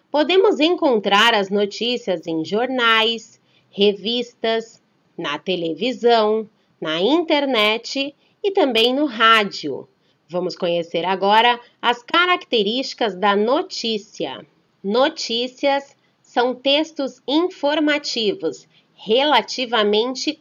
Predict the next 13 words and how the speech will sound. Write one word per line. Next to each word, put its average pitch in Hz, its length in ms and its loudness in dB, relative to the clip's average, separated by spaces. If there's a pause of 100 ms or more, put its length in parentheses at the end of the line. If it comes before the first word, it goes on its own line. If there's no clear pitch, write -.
curtos. 247 840 -2 (640)
A 151 80 -8
linguagem 175 720 0
deve 190 200 -2
ser 170 260 -6
formal, 160 800 -4 (300)
clara 240 480 2
e 214 160 0
objetiva, 196 1040 -2 (360)
o 180 120 -4
máximo 185 760 0
de 160 160 -10
informação 233 1000 -4